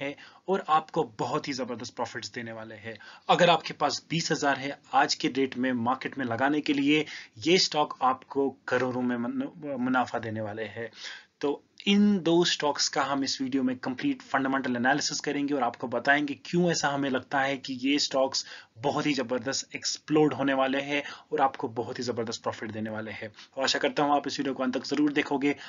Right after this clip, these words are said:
अगर आप हमारे चैनल पे पहली बार आए हो, आप हमारे चैनल को सब्सक्राइब भी कर सकते हो। Without any further ado, let's get started। Let's look at the first stock।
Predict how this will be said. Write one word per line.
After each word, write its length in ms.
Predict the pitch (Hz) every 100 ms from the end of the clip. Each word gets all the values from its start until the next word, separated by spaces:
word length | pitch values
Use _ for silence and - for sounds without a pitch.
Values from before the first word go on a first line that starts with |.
| - - -
अगर 200 | 208 214
आप 140 | 175
हमारे 200 | 151 139
चैनल 200 | 131 127
पे 80 | 123
पहली 260 | 127 131 127
बार 180 | 131
आए 180 | 135 131
हो, 240 | 123 131 - - -
आप 160 | 175 160
हमारे 180 | 143 127
चैनल 140 | 123
को 80 | 123
सब्सक्राइब 420 | 110 - 120 110
भी 100 | 117
कर 140 | 113 110
सकते 220 | 110 - 107
हो। 220 | 110 104 - -
Without 280 | 139 147 139
any 120 | 127 -
further 240 | 156 151
ado, 240 | 131 139 - - 127
let's 180 | -
get 140 | 165 -
started। 420 | 113 110 104 - _ _ _ _ _ _ _ 170
Let's 280 | 196 -
look 220 | 170 175 170
at 100 | 147
the 100 | -
first 280 | 143 127
stock। 120 | -